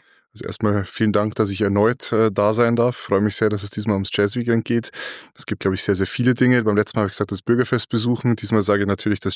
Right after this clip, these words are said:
Jazz Weekend besuchen. Das sollte man sich in keinem Fall, äh, entgehen lassen. Und ich empfehle natürlich beide Veranstaltungen. Und das Schöne ist, sie finden ja Gott sei Dank nicht gleichzeitig statt. Insofern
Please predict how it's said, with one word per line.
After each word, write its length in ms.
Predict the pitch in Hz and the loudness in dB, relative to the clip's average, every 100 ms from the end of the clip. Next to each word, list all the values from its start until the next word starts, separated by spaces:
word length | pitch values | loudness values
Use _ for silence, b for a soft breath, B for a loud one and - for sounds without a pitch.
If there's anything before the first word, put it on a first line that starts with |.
| - | 0
Jazz 200 | 104 113 | 0 2
Weekend 240 | 113 113 | 0 0
besuchen. 400 | 110 110 113 113 | 0 0 2 2
Das 180 | 101 - | 0 2
sollte 220 | 104 101 | 2 2
man 400 | 101 98 95 113 | 0 2 0 -4
sich 340 | 101 101 - - B B B | -4 -6 -8 -12 B B B
in 140 | 113 113 | -2 0
keinem 380 | 120 117 131 | 0 0 0
Fall, 440 | 120 107 104 113 117 | 2 2 4 4 2
äh, 80 | - | 2
entgehen 460 | 104 101 107 113 | 0 0 2 2
lassen. 340 | 113 110 - 101 | 4 2 0 -2
Und 140 | 95 | -2
ich 60 | 95 | -4
empfehle 320 | 101 - 101 | -4 -2 -2
natürlich 340 | 98 - 98 | -2 -4 -4
beide 240 | - 92 101 | -2 0 0
Veranstaltungen. 640 | 101 98 - 95 92 95 | 0 -2 0 0 0 -4
Und 140 | 92 98 | -6 -4
das 120 | - | -2
Schöne 240 | 104 104 | 0 2
ist, 140 | 98 - | 0 -2
sie 100 | 98 | -6
finden 240 | - 110 | -4 -2
ja 80 | 98 | 0
Gott 180 | 127 - | 0 0
sei 80 | |
Dank 140 | 113 101 | 0 0
nicht 140 | 113 | 0
gleichzeitig 500 | 101 101 - 101 101 | 0 0 0 -2 -2
statt. 220 | - 92 | -2 -4
Insofern 400 | 95 95 - 90 | -4 -4 -4 -4